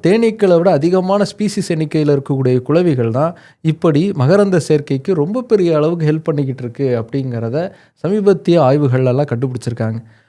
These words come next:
அதனால நம்ம பூமியில வந்து செழுமையான இயற்கை வளம் இருக்கணும் அப்படின்னா, அதுக்கு குளவிகள் ரொம்ப ரொம்ப முக்கியம். சரி, இந்த வீட்டுக்குள்ள குளவி வந்ததுன்னா, ஏன் அந்த காது மூடுற பழக்கம் அப்படிங்கிறது வந்துச்சு?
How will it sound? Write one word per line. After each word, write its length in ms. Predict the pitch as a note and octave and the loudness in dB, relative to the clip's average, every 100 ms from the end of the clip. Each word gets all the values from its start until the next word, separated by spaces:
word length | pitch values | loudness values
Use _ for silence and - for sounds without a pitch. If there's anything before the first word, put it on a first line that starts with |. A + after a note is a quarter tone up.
| _ | _
அதனால 580 | B2+ D3+ F3 D3+ C3+ D3+ | 2 4 4 4 2 0
நம்ம 240 | C3+ C3 B2 | -2 -2 0
பூமியில 520 | D3 A#3+ G#3+ F3+ C#3+ | 0 0 2 4 4
வந்து 540 | B2+ C3+ D#3 C#3+ A#2+ B2 _ _ | 2 0 -2 -2 -4 -8 _ _
செழுமையான 840 | _ - D#3+ G#3 G#3+ G3+ F#3 F#3+ G3 | _ 0 4 4 4 2 2 2 2
இயற்கை 400 | D3 E3 D#3+ E3 | 2 2 2 2
வளம் 280 | C#3+ C#3 | 2 2
இருக்கணும் 500 | B2+ C#3+ D3 C#3+ C3 | 2 0 0 -2 -2
அப்படின்னா, 520 | A2 B2+ A2+ B2+ B2 A2 - _ | -2 -2 0 -2 -2 -6 -14 _
அதுக்கு 500 | A#2 B2+ C3 A2+ A2+ | -2 0 0 -2 -2
குளவிகள் 480 | A2+ D#3 D#3+ B2 A#2+ | 2 2 2 0 -2
ரொம்ப 280 | A2+ B2+ C3+ | -2 0 0
ரொம்ப 200 | B2+ C3 | 0 -4
முக்கியம். 340 | A2 - A2+ _ _ _ | -4 -8 -14 _ _ _
சரி, 180 | - F#3+ | 0 2
இந்த 140 | E3 | 0
வீட்டுக்குள்ள 720 | C3+ F#3 E4 E4+ - G3 G3 | 0 0 0 -2 -2 2 2
குளவி 280 | G3 F#3 G#3+ | 2 2 4
வந்ததுன்னா, 480 | F3 D3+ C#3+ F3 D#3+ | 2 2 0 0 -2
ஏன் 120 | F#3 | -4
அந்த 160 | F#3+ | -4
காது 400 | D#3 - A3 C#4+ | -6 -4 -4 -2
மூடுற 240 | G3+ D3 B2+ | -4 -2 -4
பழக்கம் 480 | B2+ B2+ B2+ C3 A2+ | -2 -4 -4 -4 -4
அப்படிங்கிறது 400 | A#2+ B2 A#2 G#2+ | -4 -4 -4 -6
வந்துச்சு? 360 | G#2+ - C3 | -10 -14 -20